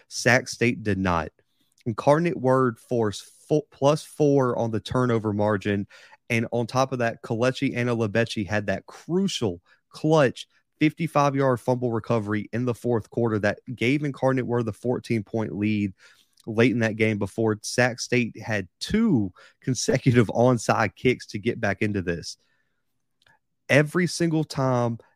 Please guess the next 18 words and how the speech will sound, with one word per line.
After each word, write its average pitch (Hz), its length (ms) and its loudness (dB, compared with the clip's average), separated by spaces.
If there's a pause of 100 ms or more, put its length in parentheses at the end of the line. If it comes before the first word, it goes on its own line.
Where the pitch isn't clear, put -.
you 131 260 -4
counted 131 400 0
Incarnate 123 440 0
Word 113 220 0
out, 101 240 0
they 117 200 4
seemed 139 280 -2
to 123 80 -4
force 131 400 -2
a 123 60 -4
turnover 117 760 -2 (240)
or 101 140 -6
make 104 240 -2
a 120 80 0
big 107 240 0
play. 107 240 2
Brandon 123 580 0
Richard 123 400 -2